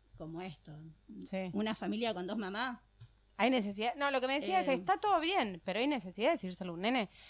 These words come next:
Speaker 2: Entonces yo le, le, le quería explicar, le decía, bueno, sí, porque en realidad lo que estamos tratando es de romper la lógica heteronorma, ¿no? De que, de que los niños crezcan sabiendo que n-,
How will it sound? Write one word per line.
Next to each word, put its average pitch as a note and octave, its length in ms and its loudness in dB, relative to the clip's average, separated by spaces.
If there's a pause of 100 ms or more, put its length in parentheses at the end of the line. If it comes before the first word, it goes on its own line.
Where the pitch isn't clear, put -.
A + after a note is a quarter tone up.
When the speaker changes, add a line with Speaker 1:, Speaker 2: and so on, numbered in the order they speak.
(120)
Speaker 2:
Entonces C4 180 0
yo D4+ 80 2
le, B3+ 300 2
le, F#3+ 220 -6
le F3+ 200 -12
quería G3 200 -6
explicar, A3+ 240 -6
le A#3 80 -2
decía, G#3 180 -4
bueno, A#3+ 280 2
sí, D4 220 2
porque F#3+ 280 0
en F#3+ 40 -2
realidad G3 240 0
lo C4 80 2
que A#3+ 60 0
estamos A#3 280 0
tratando B3+ 600 6 (480)
es G3+ 120 0
de G#3 120 2
romper F#3+ 540 2
la B3+ 160 6
lógica A3+ 540 2
heteronorma, F#3 680 6
¿no? G3+ 160 4
De A3+ 140 2
que, F3+ 140 -6
de F3 260 -4
que F#3 60 -8
los F3+ 120 0
niños C4 320 4
crezcan B3+ 440 4
sabiendo C4 460 2
que G3+ 80 -6
n-, F#3 200 -8